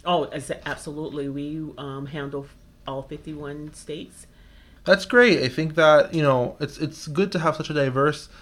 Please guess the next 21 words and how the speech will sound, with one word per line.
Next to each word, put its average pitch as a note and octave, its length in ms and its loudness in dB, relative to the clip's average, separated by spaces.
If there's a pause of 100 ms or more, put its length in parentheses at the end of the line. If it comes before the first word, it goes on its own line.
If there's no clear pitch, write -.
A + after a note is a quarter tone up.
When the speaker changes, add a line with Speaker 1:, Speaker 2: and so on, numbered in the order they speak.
(260)
Speaker 2:
clientele, D#3+ 840 4
you C3 80 -2
know, C3 180 2
and B2+ 100 0
Speaker 1:
Mm-hmm. A2+ 60 -4
Speaker 2:
helps C#3 340 2 (340)
keep D#3+ 220 -2
business D3+ 420 0
interesting, C3 580 -2
right? B2+ 360 2
<laughs> - 60 0
Speaker 1:
Absolutely. D#3 1080 2
Speaker 2:
So E3 320 6
what D#3+ 300 2
is, D#4+ 260 4
uh, B3 180 2
what A3+ 140 0
is D4 140 0
work F#3 380 -2
life, E3+ 500 0 (320)
uh, C3 420 4